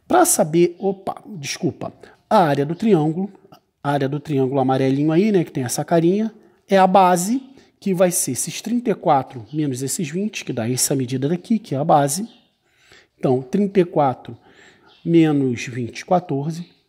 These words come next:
que multiplica a altura. A altura vai ser o x, que a gente já calculou, deu vinte,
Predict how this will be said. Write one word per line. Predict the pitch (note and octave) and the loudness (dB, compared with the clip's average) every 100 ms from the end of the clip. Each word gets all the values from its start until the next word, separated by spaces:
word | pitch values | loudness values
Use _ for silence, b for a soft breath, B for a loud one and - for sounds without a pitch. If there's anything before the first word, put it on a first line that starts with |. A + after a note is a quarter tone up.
| _ _ | _ _
que | - C4 | 4 6
multiplica | A#3 A3+ E3+ F3 F3 G3 | 6 0 -4 0 2 2
a | |
altura. | G3+ G3 F3+ E3+ F3 F3 B B B B | -2 0 0 4 2 0 B B B B
A | F3 | 2
altura | F3 F3 F3 D3+ C#3 C3 | 2 2 0 2 2 0
vai | C#3 | -2
ser | - D3+ | -2 -2
o | D#3 | -4
x, | - F3 F3 E3 | -4 -2 -2 -2
que | - | 0
a | C#3 | 0
gente | C3+ C3 | 0 -4
já | D#3 | -4
calculou, | B2+ D#3 D3+ D3 C3 C3 | 0 0 0 0 0 2
deu | E3 | 0
vinte, | C#3+ C#3 D3+ - - | 0 -2 -6 -8 -12